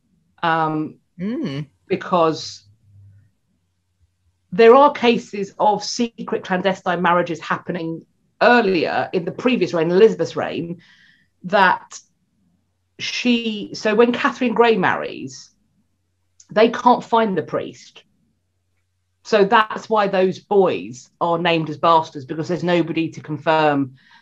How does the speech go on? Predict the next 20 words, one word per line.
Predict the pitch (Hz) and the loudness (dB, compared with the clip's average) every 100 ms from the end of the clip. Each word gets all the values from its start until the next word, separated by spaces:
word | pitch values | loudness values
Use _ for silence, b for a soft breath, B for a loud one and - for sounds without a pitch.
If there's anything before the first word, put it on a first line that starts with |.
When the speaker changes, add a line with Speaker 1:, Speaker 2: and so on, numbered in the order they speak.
| b | b
Speaker 1:
that | 147 160 - | 0 0 2
it's | 165 - - - - | -2 -6 -12 -18 -4
happened, | - 170 156 131 | 0 0 0 -6
because | 156 160 | -6 -8
the | - | -2
other | 208 208 | 0 2
witness | 190 - 143 120 240 - _ _ - | 2 0 -4 -8 -10 -16 _ _ -6
was | 175 160 156 - | 0 0 0 -4
Edward | - 170 147 165 165 | -2 0 -2 -8 -8
Seymour's | - - 196 170 160 151 - | -18 -2 2 2 2 -2 -4
sister, | - 196 - 101 90 - _ _ - | -2 -2 -2 -4 -4 -8 _ _ -2
who | 170 | 0
had | 139 165 151 | 2 0 0
unhelpfully | 185 151 185 170 - 165 160 | -4 -2 -2 -2 -4 -10 -4
died | 135 165 143 139 | 0 2 2 -2
before | 131 127 147 | -8 -4 -2
the | |
marriage | 151 147 131 131 - | 0 0 0 -4 -10
became | - - 151 143 139 | -12 -6 -4 -4 -2
known. | 160 131 67 131 | 0 0 -4 -14